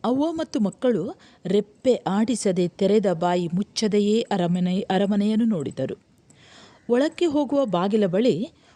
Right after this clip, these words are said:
ಕುದುರೆಗಳ ಮೇಲೆ ಕುಳಿತ ಬಂದೂಕಧಾರಿ ಜನರನ್ನು ಕಂಡು ಕಸಿವಿಸಿ ಎನಿಸಿ ಮನಸ್ಸಿನ ಒಳಗೇ ಬೆಚ್ಚಿದರೂ ಅರಮನೆಯ ವೈಭವಕ್ಕೆ ಮೆಚ್ಚಿ ತಲೆ ತೂಗುತ್ತಾರೆ.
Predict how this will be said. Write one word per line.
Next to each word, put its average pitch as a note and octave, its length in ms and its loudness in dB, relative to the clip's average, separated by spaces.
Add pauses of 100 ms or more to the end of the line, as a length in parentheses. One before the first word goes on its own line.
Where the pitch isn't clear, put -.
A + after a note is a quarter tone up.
(120)
ಕುದುರೆಗಳ C4 560 0
ಮೇಲೆ F#3 300 -2
ಕುಳಿತ F#3+ 360 -2
ಬಂದೂಕಧಾರಿ F3 1120 0
ಜನರನ್ನು F#3 640 -4
ಕಂಡು D#3+ 320 -2
ಕಸಿವಿಸಿ F3+ 640 -4
ಎನಿಸಿ F3+ 440 -2 (560)
ಮನಸ್ಸಿನ C#4+ 580 -2
ಒಳಗೇ G#3 720 2 (340)
ಬೆಚ್ಚಿದರೂ G3 680 0 (580)
ಅರಮನೆಯ C4 600 -2
ವೈಭವಕ್ಕೆ A3 840 -2
ಮೆಚ್ಚಿ G#3+ 460 -2
ತಲೆ A3+ 260 0
ತೂಗುತ್ತಾರೆ. D3 640 -4